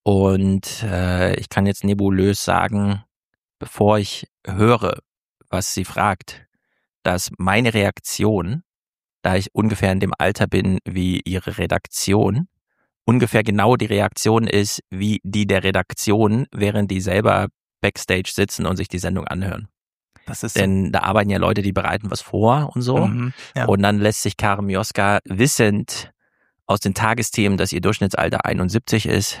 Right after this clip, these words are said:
Speaker 1: die Leute schon seit zehn Jahren nicht mehr im Beruf und so weiter und so fort. Also, was eben bedeutet, das gehört zum Urlaub bis ans Lebensende, dass man nicht mehr so richtig teilnimmt an der Gesellschaft, wie sie ist,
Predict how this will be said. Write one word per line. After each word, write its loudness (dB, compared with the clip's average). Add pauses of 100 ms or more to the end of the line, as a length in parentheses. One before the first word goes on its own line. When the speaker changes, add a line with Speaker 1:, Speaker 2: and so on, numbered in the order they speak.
(140)
Speaker 1:
die -4
Leute -2
schon 0
seit -2
zehn 2
Jahren 2
nicht 0
mehr 4
im 2
Beruf 0 (580)
und 2
so -2
weiter 2
und -2
so -10
fort. 2
Also, 0 (640)
was 0
eben 4
bedeutet, 2
das -2
gehört 2
zum 0
Urlaub 2
bis -4
ans -2
Lebensende, 0
dass -2
man 0 (540)
nicht 0
mehr 2
so 0
richtig -2
teilnimmt 0
an 0
der 2
Gesellschaft, 0
wie -2
sie -4
ist, -2